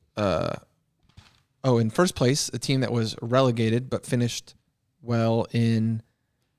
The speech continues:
or finished, was the top team that got relegated from League One was Upper Downtown. They were also very involved in the community, so they were able to not, no one was able to pass them because they were, they had a lot of social transit and volunteer. Um, second, we had Midtown.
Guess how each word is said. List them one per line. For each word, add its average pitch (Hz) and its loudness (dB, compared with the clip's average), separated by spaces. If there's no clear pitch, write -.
or 113 -6
finished, 143 0
was 127 0
the 117 -2
top 120 0
team 117 2
that 107 -4
got 107 0
relegated 113 0
from 113 -4
League 110 -2
One 113 0
was 117 -2
Upper 117 -8
Downtown. 151 -2
They 113 -2
were 120 4
also 123 2
very 120 2
involved 110 -2
in 110 -2
the - -6
community, 123 2
so - -6
they 113 2
were 113 2
able 110 0
to 110 -2
not, 113 0
no 131 4
one 139 6
was 117 4
able 113 4
to 107 -4
pass 107 0
them 107 0
because 101 -2
they 107 -2
were, 104 -4
they 117 0
had 110 2
a 107 -2
lot 107 -2
of 104 -4
social 107 -4
transit 110 -4
and 110 0
volunteer. 104 -2
Um, 107 0
second, 139 2
we 123 6
had 117 4
Midtown. 143 0